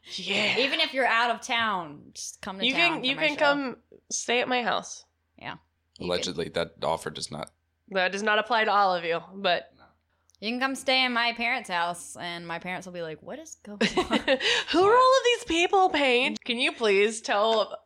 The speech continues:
Speaker 1: tell the story about when your parents sitting you down the other day <laughs> when you were leaving?
Speaker 2: The heroin thing?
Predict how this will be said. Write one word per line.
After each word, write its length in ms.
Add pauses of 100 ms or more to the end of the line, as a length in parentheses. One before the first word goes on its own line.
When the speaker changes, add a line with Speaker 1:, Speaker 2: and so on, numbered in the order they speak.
Speaker 1:
tell 160
the 100
story 300
about 240
when 160
your 140
parents 420
sitting 260
you 80
down 280
the 80
other 140
day 220
<laughs> 40
when 180
you 80
were 120
leaving? 520
Speaker 2:
The 80
heroin 400
thing? 180